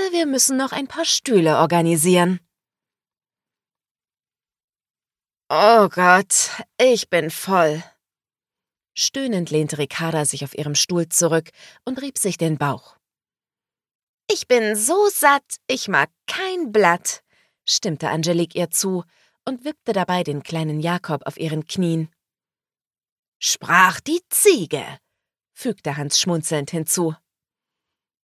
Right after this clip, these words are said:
"Mäh", riefen Jessica und Joel gleichzeitig und kicherten. "Das war der beste Kartoffelsalat, den ich seit einer Ewigkeit gegessen habe." Oliver nickte Margit zu.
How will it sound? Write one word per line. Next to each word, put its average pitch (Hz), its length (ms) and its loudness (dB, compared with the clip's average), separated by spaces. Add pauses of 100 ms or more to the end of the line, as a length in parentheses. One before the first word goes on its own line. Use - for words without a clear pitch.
"Mäh", 294 840 2 (480)
riefen 160 360 -6
Jessica 170 440 -2
und 151 140 -4
Joel 175 300 2
gleichzeitig 180 800 -4 (340)
und - 160 -16
kicherten. 147 600 -4 (1200)
"Das - 160 -8
war 143 80 2
der 170 140 6
beste 170 260 2
Kartoffelsalat, 185 800 4
den 139 140 -2
ich 143 80 -6
seit 151 140 0
einer 160 260 0
Ewigkeit 220 480 -2
gegessen 156 500 0
habe." 147 360 4 (1080)
Oliver 226 280 -2
nickte 160 320 -4
Margit 151 400 -2
zu. 165 320 0